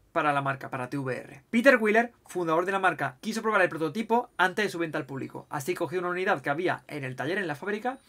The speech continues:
y se la llevó de fin de semana por las carreteras inglesas, la típica ruta por carretera con tu coche de mil caballos. Pues eso, de tranquileo, de buen rollo.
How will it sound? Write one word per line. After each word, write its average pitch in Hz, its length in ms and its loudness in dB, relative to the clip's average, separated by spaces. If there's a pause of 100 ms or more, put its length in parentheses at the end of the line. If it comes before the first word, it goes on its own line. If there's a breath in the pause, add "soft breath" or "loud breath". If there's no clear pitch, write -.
(200 soft breath)
y 233 100 0
se 208 100 0
la 233 80 8
llevó 247 200 2
de 233 80 2
fin 220 100 -6
de 170 80 -2
semana 147 400 -6 (140)
por 170 120 4
las 160 80 6
carreteras 170 360 2
inglesas, 147 340 -4
la 143 100 -4
típica 175 320 2
ruta 190 300 0
por 175 140 -2
carretera 170 420 2
con 160 160 -6
tu 165 100 -2
coche 175 280 0
de 175 100 4
mil 175 320 2
caballos. 165 640 10
Pues 127 320 -8
eso, - 180 -12
de 131 120 -4
tranquileo, 143 560 0
de 131 60 -4
buen 151 200 0
rollo. 117 320 -10